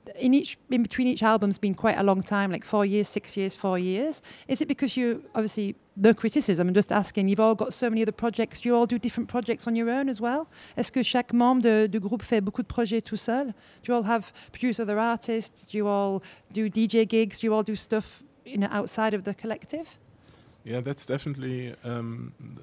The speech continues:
Speaker 2: let's say, the main reason
Speaker 1: Yeah.
Speaker 2: that, uh, Jazz Nova is really spread out in
Speaker 1: Yeah.
Speaker 2: different directions, and everyone is doing also things of their, on their own, um, like having a, for instance, Axel has his, uh, his studio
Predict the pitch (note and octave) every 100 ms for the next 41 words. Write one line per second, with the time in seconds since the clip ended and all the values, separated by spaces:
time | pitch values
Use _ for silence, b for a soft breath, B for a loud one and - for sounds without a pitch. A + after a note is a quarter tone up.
0 | - F#2 G#2+ - G#2 G#2 G#2 G#2+ C#3+ C#3
1 | C3+ C3+ G#3+ G3+ E3 E3 A#2+ - G#2+ A2
2 | A2+ G#2+ - A2 A#2+ A2 A2+ A2 - G#2
3 | G#2+ - G#2+ G#2+ G#2 G2+ - G3+ F3 -
4 | G#2 - G#2 G2 F#2+ G2 - F#2 F#2+ D#2+
5 | G2+ - B B B B G#2+ G#2 G2+ G#2
6 | G#2 - G#2 G#2+ G#2 G#2+ - F#2+ - G2+
7 | - A2 G#2 - - G2+ - G2+ G2+ G2
8 | A2+ E3 - B B B B - G2+ G2+
9 | G2 F#2 G2 G#2 G2 G2+ - - G#2+ _
10 | - F#2+ F#2+ F#2+ F#2+ A2 - A2+ G2+ A2
11 | G2 - G#2 F#2+ G2+ - A#2+ B2 A#2 A2
12 | A#2